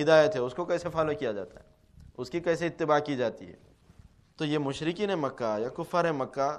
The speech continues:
ایسی تقلید میں مبتلا ہو گئے تھے جو تقلید کے حرام تھی۔ جس تقلید کے اندر عقل نہ ہو، جس تقلید کے اندر ہدایت نہ ہو، وہ حرام ہوتی ہے۔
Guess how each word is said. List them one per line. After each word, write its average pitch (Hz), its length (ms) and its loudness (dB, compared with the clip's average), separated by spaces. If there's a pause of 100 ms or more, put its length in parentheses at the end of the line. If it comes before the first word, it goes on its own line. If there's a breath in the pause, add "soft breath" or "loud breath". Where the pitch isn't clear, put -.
ایسی 156 280 0
تقلید 160 460 0
میں 151 100 -4
مبتلا 135 400 2
ہو 120 180 2
گئے 113 140 0
تھے 156 200 -4
جو 147 160 2
تقلید 123 460 -4
کے 160 100 -4 (120)
حرام 113 260 0
تھی۔ - 160 -18 (1500 soft breath)
جس 160 200 -4
تقلید 165 520 0
کے 156 80 0
اندر 135 300 0
عقل 139 300 0
نہ 127 80 -2
ہو، 87 360 -10
جس 143 180 -10
تقلید 151 460 -2
کے 156 120 -2
اندر 139 200 0 (140)
ہدایت 147 380 4
نہ 131 100 -6
ہو، 127 160 -4
وہ 180 120 0 (120)
حرام 135 180 4
ہوتی 87 240 -12
ہے۔ - 260 -20